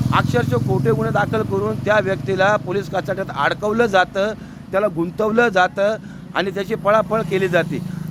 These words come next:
असं या मनमाड शहरामध्ये होतं. मला हे सांगायचं आहे महाराष्ट्र राज्य सरकारला की त्यांनी आज जे हे मनमाड शहराला जो त्यांनी सर्वांगीण विकास करण्यासाठी निधी दिला आहे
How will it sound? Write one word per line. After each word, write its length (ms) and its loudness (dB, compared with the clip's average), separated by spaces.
असं 220 2
या 120 4
मनमाड 320 0
शहरामध्ये 480 0
होतं. 280 0
मला 320 4
हे 200 2
सांगायचं 500 -4
आहे 220 0
महाराष्ट्र 440 2
राज्य 240 -2
सरकारला 580 -2
की 80 -4
त्यांनी 500 2
आज 280 2
जे 120 0
हे 300 4
मनमाड 360 2
शहराला 340 -2
जो 180 -6
त्यांनी 360 -6
सर्वांगीण 460 -4
विकास 360 -2
करण्यासाठी 500 -2
निधी 220 0
दिला 240 2
आहे 240 2